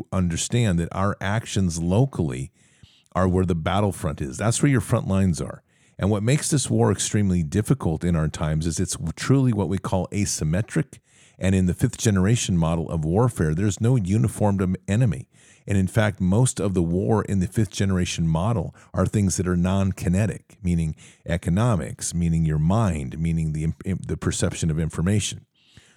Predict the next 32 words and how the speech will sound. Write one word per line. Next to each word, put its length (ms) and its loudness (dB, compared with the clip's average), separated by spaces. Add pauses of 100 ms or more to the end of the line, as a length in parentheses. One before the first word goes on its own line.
(140)
Furthermore, 460 4
don't 100 4
forget 380 0
that 100 0
we 120 2
have 180 0
A 220 0
I 160 2
deployed 460 -4
now 260 -6 (120)
in 300 2
the 180 0
open, 400 0
which 160 -2
is 100 -2
becoming 480 0
more 280 2
and 80 2
more 180 2
common, 480 0
and 140 2
the 40 -2
powers 460 0
of 100 0
A 160 0
I 220 0
are 140 -2
far 340 0
greater 380 0
than 100 0
people 300 0
understand. 680 -2